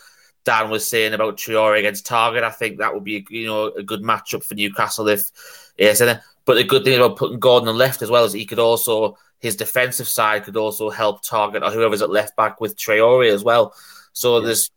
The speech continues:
Speaker 1: you know, there's, there's different things to look at, but I, I agree. I think that's the same, that's the right personnel. Uh, I would be going for Isak up front over Wilson. Uh, Wilson looks like, uh, he obviously needs a rest. We've discussed that in depth over the last few weeks.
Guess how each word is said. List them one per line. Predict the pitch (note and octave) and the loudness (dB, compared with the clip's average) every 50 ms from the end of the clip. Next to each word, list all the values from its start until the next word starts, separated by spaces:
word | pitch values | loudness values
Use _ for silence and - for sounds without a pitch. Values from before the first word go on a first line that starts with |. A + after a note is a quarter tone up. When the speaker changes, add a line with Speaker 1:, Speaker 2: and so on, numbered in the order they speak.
| _ _ _ | _ _ _
Speaker 1:
you | F#3+ A3+ | 2 2
know, | G#3+ | 2
there's, | - - - - | 2 0 -2 -4
there's | - C#3 - D3 | -8 -8 -8 -4
different | D3 E3 D3+ - D3+ C3 | -4 -4 -4 -4 0 0
things | C#3 C#3 A#2 | 0 0 0
to | C3 | 0
look | B2 A#2 A2+ A#2 C#3 C3+ | -2 -2 0 0 -2 -2
at, | G#2+ G#2 | 0 0
but | B2+ | 0
I, | A2+ A#2 B2+ | 2 2 0
I | F#2+ D2+ A2+ B2 | -2 0 0 0
agree. | B2+ B2 G2 C3+ C3+ C3+ | -2 -2 0 0 2 2
I | B2+ A#2+ | 2 2
think | B2+ A#2 | 0 -2
that's | A2 A2 - - | -6 -8 -10 -10
the | G#2+ | -10
same, | - - B2 A2+ G2 | -8 -6 -6 -6 -6
that's | F#2+ A2+ - - | -6 -8 -8 -6
the | A#2 A2+ | -4 -2
right | A2+ A2 G2+ - | -2 -4 -4 -6
personnel. | - A#2 A2 A2 G#2+ - - A2 A2+ A2+ A#2 A#2 A2+ G#2+ - _ - - _ _ _ _ _ _ | -4 -2 -2 -2 -2 -6 -8 -6 -4 -2 0 0 -2 -2 -6 _ -20 -20 _ _ _ _ _ _
Uh, | F2+ A2 A2+ A2+ - - _ - | -2 -2 -2 -2 -4 -6 _ -2
I | A2+ A2+ | 0 2
would | A2+ A2+ G#2+ G2 | 2 0 -2 -4
be | G2 G#2+ | -10 -14
going | G2 G2 A2+ A#2 A2 | -8 -4 -2 -2 -2
for | G#2 - | -4 -8
Isak | - A2 A#2+ - - A#2 G#2+ - A#2 | -10 -8 -6 -4 -4 -4 -4 -4 -6
up | G#2 - | -8 -8
front | - - A2 E2 | -8 -10 -6 -4
over | G#2 G#2 G2 G2+ | -4 -2 -2 -2
Wilson. | G2 G#2 A2 A2 G#2+ - - A2 A2 A2 G2+ G2 | 0 2 2 2 2 0 -4 -4 -8 -12 -14 -10
Uh, | - F#2+ G2 G2 G2 | -4 -2 0 0 2
Wilson | G#2 A2 A2 G#2+ - - A2 | 4 4 4 4 2 -2 -2
looks | G#2 - | -2 0
like, | A2 F#2+ - - - - - | 0 -2 -2 -4 -6 -2 2
uh, | E2 E2 - - | 2 2 2 2
he | F2 G2 | 0 0
obviously | F#2+ F#2+ - - F#2+ | 0 0 -2 -4 -4
needs | F#2 G2 G2+ G2 G2 G2 | -2 0 0 0 0 0
a | G2+ | 0
rest. | G2+ G#2+ G#2+ G#2 - | 2 2 2 2 0
We've | - G2 | -2 -2
discussed | G#2 G2+ - - - G#2+ G#2 - - | 0 0 2 2 2 2 0 2 0
that | G#2+ - - | 0 0 0
in | G#2 G2 | -2 2
depth | G2+ G#2+ G#2 G#2 - - - | 2 2 2 2 -2 -4 -2
over | A#2 A2 G2+ | -2 0 2
the | G#2+ | 2
last | G#2 G#2 G#2 - | 2 2 2 0
few | - G#2+ G2+ G2+ | 0 0 2 2
weeks. | G#2 A2 G#2+ G2 - - - | 2 0 -2 -2 -4 -4 -4